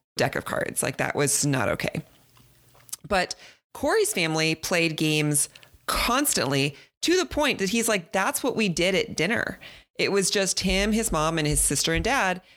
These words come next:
So there was just four of them. So they were not a loud family like my family of origin.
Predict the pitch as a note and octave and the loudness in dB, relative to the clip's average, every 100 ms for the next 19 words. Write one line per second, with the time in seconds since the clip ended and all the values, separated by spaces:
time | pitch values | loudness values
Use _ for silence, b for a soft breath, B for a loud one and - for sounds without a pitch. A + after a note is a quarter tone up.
0 | b - F#3+ F#3 F#3 F3+ - B3+ C4+ F#3 | b -2 2 2 2 0 0 0 0 0
1 | E3 E3 E3 F3 D#3 D3+ - D#3 F#3 F#3 | 0 0 0 2 2 2 -2 -2 2 2
2 | F#3+ G3 - E3+ F#3+ F3+ D#3+ D3+ D#3 - | 2 0 -6 -2 0 2 2 0 0 -4
3 | - E3 D3+ D3 C#3 D3 F#3+ A#3 B3+ C#4+ | -2 0 2 2 2 0 -2 -2 0 2
4 | G4 G4 A#3+ F#3 - F#3 B3+ A#3+ C#4+ F#4+ | 2 2 0 0 0 0 0 0 0 0
5 | G4+ G#4+ A4+ | 2 0 2